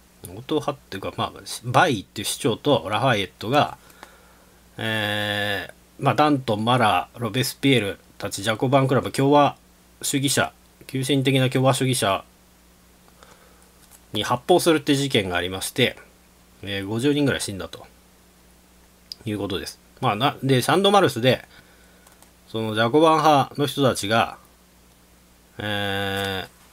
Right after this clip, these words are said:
ー、共和制にしろっていう請願書に、まあ、署名活動してたんですよ。そしたらそこに王党派が来て発砲したという事件が、これはシャンドマルス事件です。で、この間、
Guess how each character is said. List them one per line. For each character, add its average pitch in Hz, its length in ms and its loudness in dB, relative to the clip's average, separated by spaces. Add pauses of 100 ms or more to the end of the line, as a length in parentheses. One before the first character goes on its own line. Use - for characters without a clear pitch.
ー、 - 80 -16
共 143 160 2
和 156 140 4
制 151 280 6
に 143 120 4
し 143 100 2
ろ 139 140 6
っ 127 60 -2
て - 140 -6
い 95 280 -4
う - 100 -14 (240)
請 127 260 -2
願 131 200 4
書 131 140 0
に、 98 260 -4 (160)
ま - 60 -6
あ、 - 20 -4
署 123 160 -2
名 196 200 4
活 - 260 2
動 87 120 -10
し - 60 -10
て - 80 -12
た - 100 -14
ん - 60 -20
で - 80 -20
す - 80 -16
よ。 - 100 -20 (880)
そ 139 80 -6
し 135 40 -10
た 151 80 2
ら - 20 4
そ 107 160 -4
こ 123 100 -2
に 123 320 2
王 117 120 -4
党 135 120 -2
派 120 180 2
が 117 80 4
来 - 100 -12
て - 100 -4
発 - 260 -4
砲 104 80 -10
し - 100 -6
た 104 100 -8
と - 160 -20 (420)
い 113 140 -10
う 110 40 -6
事 104 140 -6
件 95 180 -6
が、 123 240 -2
こ 98 80 -10
れ 101 40 -8
は - 40 -12
シ - 60 -12
ャ 101 80 -6
ン 104 80 -8
ド 98 80 -10
マ 95 120 -6
ル 95 80 -10
ス 92 140 -12
事 85 80 -16
件 - 120 -20
で - 120 -20
す。 - 140 -20 (840)
で、 117 80 -10
こ 139 120 -2
の 175 120 6
間、 170 420 4